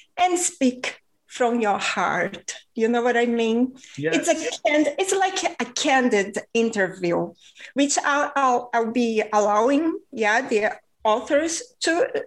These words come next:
Speaker 1: show themselves. Like, all author, authors are welcome. And my plans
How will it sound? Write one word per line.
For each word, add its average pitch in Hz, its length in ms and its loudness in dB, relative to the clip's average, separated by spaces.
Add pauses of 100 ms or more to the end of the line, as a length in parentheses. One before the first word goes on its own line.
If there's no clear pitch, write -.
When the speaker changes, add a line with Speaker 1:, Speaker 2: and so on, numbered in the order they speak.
Speaker 1:
show - 280 0
themselves. - 880 -2 (380)
Like, 226 420 -2 (640)
all 330 320 4
author, 294 520 0
authors 233 580 2
are 202 200 0
welcome. 208 640 -2 (300)
And 330 200 0 (420)
my 294 500 4
plans 294 600 0